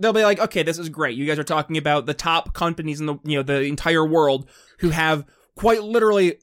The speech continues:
millions of dollars at their disposal to, to play around, do market research, test things, and see what works." And I'm sorry, I am a candidate. I don't have an ocean of money to pick from and just toss it at different ideas.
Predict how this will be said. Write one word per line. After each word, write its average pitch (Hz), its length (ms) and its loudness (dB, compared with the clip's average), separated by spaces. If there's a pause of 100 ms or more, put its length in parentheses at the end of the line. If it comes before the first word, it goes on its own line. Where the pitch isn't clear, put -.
(100)
millions 247 760 2
of 220 160 -4
dollars 190 560 2
at 175 220 -2
their 190 120 4
disposal 180 640 0
to, 151 160 -2
to 180 260 -10 (120)
play 240 220 2
around, 185 520 2 (480)
do 220 220 4
market 214 340 2
research, 165 720 0
test - 460 -2
things, 175 340 -4
and 165 140 -2
see 202 280 0
what 180 320 0
works." 185 460 0
And 190 220 0
I'm 254 160 -2
sorry, 247 400 -2
I 214 180 -4
am 233 120 -2
a 214 40 -6
candidate. 202 760 -4 (380)
I 190 80 2
don't 226 240 0
have 208 460 -2
an 185 140 -2 (120)
ocean 190 420 0
of 170 140 0
money 180 340 0
to 147 160 -4
pick - 280 -4
from 156 320 -2
and 160 100 0
just 160 220 -4
toss 185 280 0
it 180 80 0
at 165 140 2
different 170 380 -8
ideas. 156 680 0